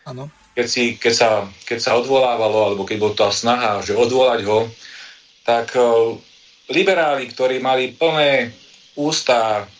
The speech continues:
Speaker 2: práv, hej, žien, a, ktorí bojovali za Istanbulský dohovor, čiže Saska, oni odmietli odvolať, hej, Borisa Kolára.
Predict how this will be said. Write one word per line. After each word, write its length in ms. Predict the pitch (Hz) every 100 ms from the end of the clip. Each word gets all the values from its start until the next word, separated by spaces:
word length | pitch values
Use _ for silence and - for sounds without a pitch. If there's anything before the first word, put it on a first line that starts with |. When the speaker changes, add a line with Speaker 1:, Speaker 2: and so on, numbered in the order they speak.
| - _ _
Speaker 2:
práv, 640 | - 131 131 131 113 101 - _ _ _ _ _
hej, 320 | 104 110 110
žien, 420 | 104 110 131 147 120
a, 100 | 98 - 92 87
ktorí 280 | - 113 104
bojovali 440 | 135 147 127 117
za 180 | 110 107
Istanbulský 680 | 120 - 120 117 113 -
dohovor, 460 | 107 139 143 117 101
čiže 240 | 98 95
Saska, 640 | 95 156 180 - 131 110 104 - _ _ _ _ _ _ -
oni 180 | 160 170
odmietli 540 | 175 180 185 - 131 117
odvolať, 600 | 110 101 101 92 - - _ _ _ _ _ _ _ _ _ _ _ -
hej, 160 | 101
Borisa 380 | 101 104 98 95
Kolára. 500 | - 92 87 85 80